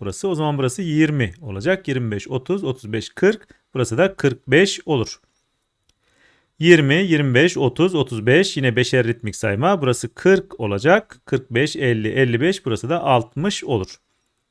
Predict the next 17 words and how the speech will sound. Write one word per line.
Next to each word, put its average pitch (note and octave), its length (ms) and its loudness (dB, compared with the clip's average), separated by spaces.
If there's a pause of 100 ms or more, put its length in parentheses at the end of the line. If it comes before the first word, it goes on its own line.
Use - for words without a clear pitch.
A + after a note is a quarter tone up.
(300)
Elli C#3+ 280 2
dört, E3+ 300 6
elli C#3+ 260 4
yedi, C3+ 280 4
altmış. C#3+ 680 -2
Burada C3+ 300 -2
üçer D#3+ 360 4
artış A2 460 -4
söz - 260 -8
konusu. A2+ 260 -8
Elli C3 160 -2
dörtten A#2 260 -4
elli G2+ 180 -4
yediye F#2+ 180 -4
üç B2+ 160 -6
artmıştır E3 500 -2
çünkü. E3+ 360 0